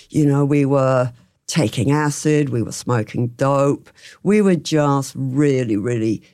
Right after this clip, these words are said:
enjoying, you know, our freedom and experimenting with a lot of things. And then the working at Virgin just complemented that, because a lot of musicians, and then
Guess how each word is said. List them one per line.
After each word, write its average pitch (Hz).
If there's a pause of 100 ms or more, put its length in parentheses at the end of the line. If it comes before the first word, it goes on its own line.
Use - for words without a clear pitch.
(200)
enjoying, 123 (360)
you 131
know, 117
our 117
freedom 117 (160)
and 131
experimenting 120
with 120
a 117
lot 113
of 117
things. 135 (400)
And 147
then 139 (540)
the 143
working 156
at -
Virgin 135
just -
complemented 127
that, -
because -
a 95
lot 135
of 127
musicians, 147
and 123
then 117